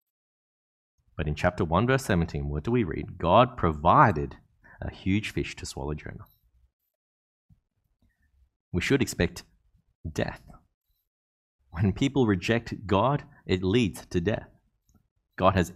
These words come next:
every right to abandon him even, to let him drown and die there in the sea. But what do we see? We see God's unrelenting mercy,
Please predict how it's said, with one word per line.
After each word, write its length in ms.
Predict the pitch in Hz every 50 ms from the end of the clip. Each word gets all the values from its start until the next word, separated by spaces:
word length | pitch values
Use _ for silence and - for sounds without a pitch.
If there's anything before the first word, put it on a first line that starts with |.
| -
every 400 | - 139 151 156 127 127 131 107
right 460 | 92 87 82 104 127 151 120 82 78 - - _ -
to 140 | - - - -
abandon 600 | 104 87 82 80 95 98 123 147 143 92 78 78
him 220 | - 80 73 -
even, 280 | - 80 78 73 76 - - _ _ _ - - -
to 100 | - 101
let 220 | 95 98 127 147 131
him 240 | 127 95 90 82
drown 560 | 73 - - 92 92 104 113 110 95 85 78 - - - - -
and 200 | - 92 92 90
die 280 | 80 90 90 117 120 90
there 160 | 78 78 73
in 160 | 78 78 82
the 60 | 85 87
sea. 360 | - - - 131 98 71 - - _ _ _ _ _ _ _ _ _ _ _ _
But 80 | - 76
what 180 | 76 82 -
do 60 | -
we 120 | 120 120 123
see? 360 | - - - 85 80 90 101
We 140 | 98 95 87
see 180 | - - 85 80
God's 520 | 78 - - 87 90 98 98 95 - - - _ _ _ _ _ _ _ _ _ _ _ - -
unrelenting 720 | 120 101 101 98 95 92 90 85 82 - - 92 85 82
mercy, 360 | 80 76 73 73 - - 73